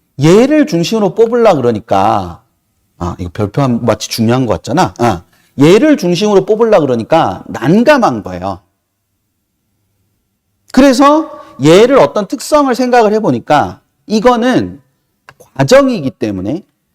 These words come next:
결과는 값이 있으니까 그 값을 가지고 얘는 잘났다, 얘는 못났다 이렇게 하면 되는데 이거는 과정이잖아요. 그러니까 반드시 해석이 필요하고 그러면 해석을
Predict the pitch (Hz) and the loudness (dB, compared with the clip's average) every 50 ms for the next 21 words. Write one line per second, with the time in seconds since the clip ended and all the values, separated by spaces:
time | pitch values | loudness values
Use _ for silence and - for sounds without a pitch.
0 | _ _ _ _ - 170 202 247 262 294 302 294 285 247 226 233 240 214 156 - | _ _ _ _ 2 4 4 4 4 2 2 2 0 -2 -4 -6 -6 -6 -6 -6
1 | - - - 156 - - - - 247 185 - - 190 185 156 170 147 - 190 - | -6 -6 -6 -6 -4 -2 -2 0 0 0 -2 -4 -6 -2 -2 -2 0 0 0 -2
2 | - - - 151 - - - 269 269 247 202 165 160 147 135 156 165 175 156 113 | -2 -4 -6 -6 -4 -4 -2 0 2 2 2 2 0 -2 -2 0 0 2 2 0
3 | 95 92 - _ _ _ _ _ _ - 143 160 196 220 233 226 175 - - 131 | -2 -4 -10 _ _ _ _ _ _ 2 4 4 4 4 0 -4 -6 -6 -4 0
4 | 135 165 180 - - - 175 160 117 98 - _ _ - 147 156 180 202 240 240 | 2 2 2 0 0 0 0 0 0 -2 -6 _ _ 0 2 2 2 2 0 -2
5 | 208 104 117 127 151 180 196 180 - _ - 135 120 - - 160 - - 339 359 | -4 -2 0 0 2 2 2 0 0 _ -2 -2 -2 -4 -8 -10 -6 -4 -2 0
6 | 320 226 139 113 104 104 107 123 156 131 98 87 76 - _ _ _ _ _ _ | 0 0 0 0 -2 -2 -2 -2 -2 -2 -4 -6 -12 -18 _ _ _ _ _ _
7 | _ _ _ _ _ _ - 233 240 202 196 175 - - - - - 139 135 240 | _ _ _ _ _ _ 0 2 4 4 4 2 0 -2 -6 -6 -6 -2 0 0
8 | 240 214 156 - 113 101 95 92 92 92 87 87 92 - - 226 226 262 220 - | 0 0 -2 -6 -6 -6 -8 -8 -10 -12 -14 -14 -8 -4 -2 0 2 0 0 0
9 | - - - 160 185 - - 226 226 175 113 95 90 - _ - - _ _ _ | -2 -2 -2 0 -2 -2 -2 -2 -2 -2 -2 -4 -6 -12 _ -20 -20 _ _ _
10 | _ _ _ _ _ _ _ _ _ _ _ - 254 302 311 302 - 302 294 277 | _ _ _ _ _ _ _ _ _ _ _ 0 2 2 2 4 4 4 2 2
11 | 226 240 - - - 208 185 175 147 131 110 104 117 180 240 269 - _ _ _ | 0 -4 -8 -8 -8 -4 -2 -2 0 -2 -2 -2 -2 -2 -4 -4 -6 _ _ _
12 | _ _ _ _ _ - 247 269 269 240 220 240 294 302 285 302 285 277 233 269 | _ _ _ _ _ 0 2 2 2 2 2 0 0 0 2 2 0 2 2 2
13 | 254 247 233 208 202 | 2 2 2 0 -4